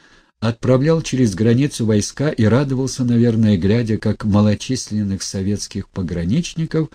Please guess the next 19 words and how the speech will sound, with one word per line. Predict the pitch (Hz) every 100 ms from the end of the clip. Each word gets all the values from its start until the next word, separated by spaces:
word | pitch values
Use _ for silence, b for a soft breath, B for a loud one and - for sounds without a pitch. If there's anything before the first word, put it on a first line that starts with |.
| b b b b -
окружали | 110 - 90 82 127 165 160 160 -
и | 120 113
расстреливали | 92 - - 82 123 165 151 147 135
его | 95 85 92 117 123
соотечественники. | - - 104 - 92 82 - 71 - 85 78 73 - - _ _ _ _ _ _ _ _ -
А | 113 170
вон | 175 151 131 131
как | 113 98 - - - -
обернулось. | 90 95 92 87 85 78 71 - - - -
Пограничник | 113 95 101 107 156 - 233 95
Гомонков, | 92 92 92 90 - 175 - - _
защищавший | - 107 101 - 101 - 139 120 - 95
двадцать | 80 107 - - 95
второго | 101 98 95 92
июня | 90 90 87 87
границу, | 82 90 87 165 - - 78 b b b b b
победил | - 92 95 85 87 180 165
гитлеровскую | 90 135 - 139 127 - - 127 -
армию | 113 143 113 92 82